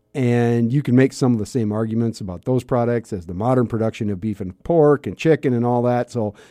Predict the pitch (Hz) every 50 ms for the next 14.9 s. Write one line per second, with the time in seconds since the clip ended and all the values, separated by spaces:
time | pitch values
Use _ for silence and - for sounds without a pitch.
0 | _ _ _ _ _ - 156 151 - - 156 - _ _ - 196 185 190 180 -
1 | _ _ - - - - 160 143 123 143 139 127 120 131 127 120 92 123 120 120
2 | - _ - 113 131 131 - - - 120 113 110 120 120 123 123 131 - - 139
3 | 127 131 127 127 135 143 139 131 123 120 - 127 120 139 - _ _ _ _ _
4 | - 131 113 120 110 113 117 120 113 - - 117 104 107 113 107 107 _ _ _
5 | _ _ _ _ _ _ - 113 110 110 110 107 107 - - - 135 143 135 139
6 | 165 151 143 147 139 131 123 113 107 104 107 110 120 123 139 139 135 - 165 147
7 | 143 135 135 131 143 147 147 131 113 107 113 117 - - 127 - - - 156 135
8 | 120 120 117 113 107 107 104 101 107 104 92 107 101 101 98 95 - - 98 -
9 | - 107 101 101 92 - - 101 - - 107 101 95 - - 101 90 - - -
10 | _ _ _ _ 120 120 120 117 117 113 113 110 104 101 98 104 120 131 143 147
11 | 139 139 139 139 139 139 135 127 - - _ _ _ _ _ _ - 123 117 107
12 | 90 117 120 113 117 113 110 104 95 92 110 123 127 131 127 - 135 123 120 113
13 | - 117 110 107 110 107 104 _ _ _ _ _ _ _ 110 113 113 - 135 120
14 | 113 110 113 120 180 247 - - 120 104 101 98 95 101 127 156 165